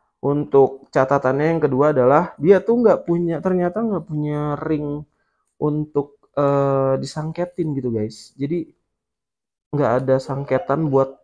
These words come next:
eh, ring besinya gitu guys. Kalau kayak helm-helm K Y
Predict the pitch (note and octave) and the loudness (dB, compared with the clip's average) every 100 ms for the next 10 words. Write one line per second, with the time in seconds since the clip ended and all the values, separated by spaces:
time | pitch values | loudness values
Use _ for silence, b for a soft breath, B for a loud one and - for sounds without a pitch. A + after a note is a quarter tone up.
0 | - C3+ C3 C3+ C#3+ C3 C3 - C#3 D#3 | 2 4 4 4 2 0 -2 -8 -2 2
1 | C#3+ B2 B2 A2+ G#2+ - - _ _ _ | 2 2 0 0 0 -2 -12 _ _ _
2 | _ C#3+ C#3+ C#3+ - C#3+ D3+ D#3 C#3+ D#3 | _ 4 6 4 4 2 4 2 2 0
3 | C#3+ C#3+ C3+ C#3 | -2 0 0 0